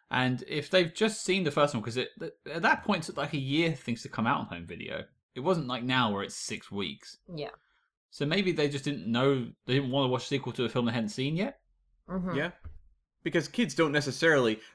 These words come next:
Speaker 3: race out and rent it the week it hits video shelves. Like, it's up to your parents ultimately when you see things. There were so many movies as a kid that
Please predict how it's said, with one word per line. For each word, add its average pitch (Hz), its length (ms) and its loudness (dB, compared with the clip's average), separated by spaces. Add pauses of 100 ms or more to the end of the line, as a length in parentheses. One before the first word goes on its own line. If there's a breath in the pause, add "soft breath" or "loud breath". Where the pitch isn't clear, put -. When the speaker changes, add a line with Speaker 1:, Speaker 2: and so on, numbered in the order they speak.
Speaker 3:
race 139 360 4
out 131 160 8
and 113 140 2
rent 131 240 2
it - 140 -2
the 113 80 0
week 113 240 0
it 104 80 0
hits 123 300 0
video 110 400 0
shelves. 95 500 -2
Like, 104 140 -2
it's 107 100 -4
up 123 140 -2
to 120 60 -4
your 104 80 0
parents 107 440 -4
ultimately 107 400 -2
when 107 180 -2
you 101 100 -4
see 135 180 -4
things. 107 260 -4
There 123 80 -2
were 120 60 -2
so 160 180 -2
many 151 160 0
movies 127 400 2 (260 loud breath)
as 120 120 -4
a 120 60 -2
kid 117 400 0
that 110 180 -2